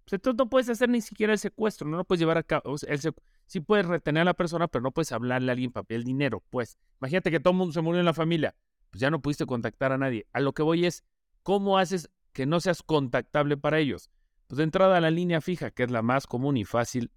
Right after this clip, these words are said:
de, de que te marquen, la eliminas. Obviamente está el celular de la persona, pero, o sea,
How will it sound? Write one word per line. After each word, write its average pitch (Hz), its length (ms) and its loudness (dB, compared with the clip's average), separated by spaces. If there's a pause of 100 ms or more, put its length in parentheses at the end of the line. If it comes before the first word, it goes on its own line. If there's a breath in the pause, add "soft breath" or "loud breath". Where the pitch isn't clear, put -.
de, 101 280 -6
de 92 140 -4
que 95 140 -10
te 104 160 -4
marquen, 139 380 -4 (100)
la 107 160 -6
eliminas. 104 500 -4 (460)
Obviamente 185 800 2
está 160 220 0
el 160 80 0
celular 139 680 -2
de 135 100 0
la 120 140 -2
persona, 135 600 -2
pero, 117 260 -2 (400)
o 101 80 -10
sea, 107 180 -2